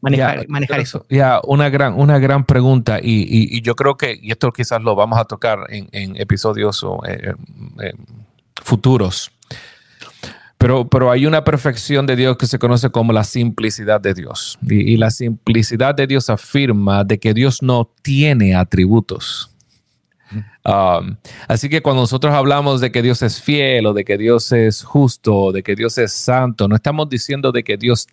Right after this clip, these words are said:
Speaker 2: tiene santidad o de que Dios tiene justicia, eh, sino que estamos diciendo que Dios es lo que Él exhibe.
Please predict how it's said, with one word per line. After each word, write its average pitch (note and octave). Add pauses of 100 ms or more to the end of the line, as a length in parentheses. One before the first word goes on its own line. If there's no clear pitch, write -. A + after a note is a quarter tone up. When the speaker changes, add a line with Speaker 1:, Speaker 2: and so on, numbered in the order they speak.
Speaker 2:
tiene C#3
santidad G2+
o G#2
de G#2
que G#2
Dios A2
tiene D#3
justicia, G#2+ (720)
eh, A2
sino A2
que A2+
estamos D3
diciendo D3
que A#2
Dios A#2+ (220)
es D#3+ (600)
lo A2+
que B2
Él B2
exhibe. G2+